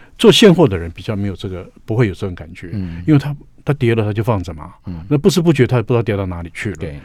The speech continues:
Speaker 1: 反而做期货他会提醒你说，哎，你已经跌二十五趴了，
Speaker 2: 是，
Speaker 1: 啊，或者跌多少了，
Speaker 2: 是，是，是，对。
Speaker 1: 对。那对，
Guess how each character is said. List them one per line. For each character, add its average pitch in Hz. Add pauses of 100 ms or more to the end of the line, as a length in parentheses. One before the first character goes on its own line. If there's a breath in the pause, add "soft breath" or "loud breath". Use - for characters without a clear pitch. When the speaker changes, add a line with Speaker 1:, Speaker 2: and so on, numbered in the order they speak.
(120 loud breath)
Speaker 1:
反 -
而 196
做 226
期 -
货 139
他 135
会 123
提 113
醒 104
你 87
说， 127
哎， 113
你 101
已 95
经 110
跌 110
二 110
十 107
五 92
趴 90
了， 85
Speaker 2:
是， 131
Speaker 1:
啊， 117
或 117
者 98
跌 98
多 107
少 -
了， 82
Speaker 2:
是， 87
是， 87
是， 92
对。 98
Speaker 1:
对。 92 (400 loud breath)
那 196
对， 156